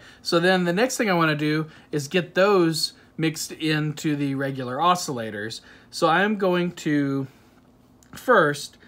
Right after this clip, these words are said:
I'm going to send, get rid of that V-, V C I, V C A bias again. All right, so we're gonna go out of sum one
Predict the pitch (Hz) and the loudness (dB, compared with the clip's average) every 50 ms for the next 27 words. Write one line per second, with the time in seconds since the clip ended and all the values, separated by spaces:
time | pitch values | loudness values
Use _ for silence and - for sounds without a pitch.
0 | - - - - - - _ 160 151 156 156 156 160 151 151 151 139 - - 147 | -20 -20 -20 -20 -20 -12 _ -4 -2 -2 -2 0 0 0 0 -2 -4 -6 -6 -6
1 | 135 - - - - 170 156 156 151 147 147 147 143 143 143 139 - - - - | -6 -6 -4 -2 0 0 2 2 2 2 0 0 -2 -4 -6 -8 -10 -16 -20 -20
2 | - - - - - - - _ _ _ _ _ _ _ _ - - _ _ _ | -20 -20 -20 -20 -20 -20 -20 _ _ _ _ _ _ _ _ -20 -20 _ _ _
3 | _ _ - 1047 1047 1077 1047 988 1017 1017 1017 1017 1047 1047 - - - - - - | _ _ -14 -12 -12 -14 -16 -16 -16 -16 -16 -16 -16 -16 -16 -18 -18 -16 -16 -16
4 | - - - 78 - - - - 113 101 82 78 90 76 82 95 98 90 92 - | -16 -14 -14 -14 -14 -16 -16 -16 -16 -16 -16 -14 -14 -14 -14 -14 -14 -14 -14 -14
5 | 87 107 107 107 - - 139 123 123 120 - - 127 123 117 113 113 113 110 117 | -12 -10 -12 -12 -12 -14 -14 -12 -12 -10 -8 -8 -6 -6 -6 -6 -6 -8 -8 -8
6 | 117 - - _ _ - 120 120 139 165 180 170 - - - 170 170 175 175 175 | -10 -14 -20 _ _ -18 -12 -8 -6 -4 -4 -4 -6 -6 -6 -4 -4 -4 -4 -6
7 | - - 143 143 139 135 131 127 131 139 135 - - - - - _ _ _ _ | -8 -8 -6 -6 -4 -2 -2 -2 -4 -4 -6 -10 -16 -20 -20 -20 _ _ _ _
8 | - 120 101 101 104 101 101 107 - - - 104 - 92 87 101 - - - - | -10 -8 -6 -6 -6 -8 -10 -10 -12 -16 -16 -14 -14 -12 -12 -14 -16 -18 -20 -20
9 | - - - - 151 143 117 - - - 165 156 180 208 226 220 202 185 180 160 | -20 -4 0 2 2 2 2 -2 -4 -4 -2 0 2 2 2 2 2 2 0 0
10 | - - - 165 180 196 190 185 175 160 - - - - 165 165 165 156 143 135 | 0 0 2 2 4 4 4 2 2 0 -2 -4 -2 -2 0 0 0 -2 -2 -2
11 | 127 117 110 107 95 95 95 98 | -2 -2 -2 -4 -6 -8 -10 -12